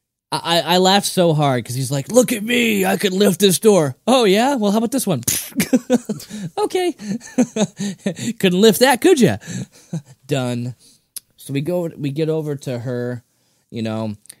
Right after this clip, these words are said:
she's, she's got her blades. He comes around. She's throwing blades at him. And he bests her. He totally, like, bests her with his vibroblade. Pulls it out, you know, after this, that, and whatever.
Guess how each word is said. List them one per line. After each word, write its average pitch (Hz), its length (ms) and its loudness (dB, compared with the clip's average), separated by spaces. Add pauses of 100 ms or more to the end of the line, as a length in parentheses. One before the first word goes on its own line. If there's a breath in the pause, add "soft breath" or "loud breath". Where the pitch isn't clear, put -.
(180 loud breath)
she's, 147 480 -4
she's 147 240 -8
got 151 120 -2
her 147 80 -2
blades. 123 600 -2
He 135 220 -6
comes 143 340 -4
around. 127 380 -4
She's 131 240 -8
throwing 131 320 -4
blades 117 340 -4
at 110 160 -4
him. 107 200 -4 (240 soft breath)
And 185 100 0
he 262 120 4
bests 247 480 -2
her. 110 260 -6 (100)
He 247 160 -2
totally, 277 480 -2
like, 160 260 -2
bests 175 340 -4
her 147 140 -2
with 135 220 -6
his 147 140 -2
vibroblade. 110 720 -4 (480)
Pulls 185 260 2
it 185 80 0
out, 165 280 0 (640)
you 151 80 -8
know, 131 260 -2
after 131 340 -6
this, 147 240 -4
that, 139 200 -2
and 120 120 -8
whatever. 123 460 -4